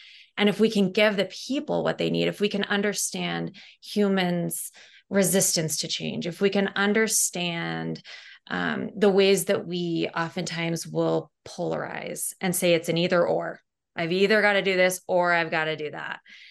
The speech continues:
And we say, "Okay, but how do we help you bring together the pieces to create an and?" You have to do this many deliveries today, and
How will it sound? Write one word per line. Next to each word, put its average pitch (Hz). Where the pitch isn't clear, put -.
And 180
we 185
say, 175
"Okay, 175
but 165
how 180
do 185
we 185
help 175
you 170
bring 165
together 156
the 180
pieces 165
to -
create 170
an 170
and?" 165
You 214
have 214
to 214
do 196
this 185
many 185
deliveries 170
today, 156
and 196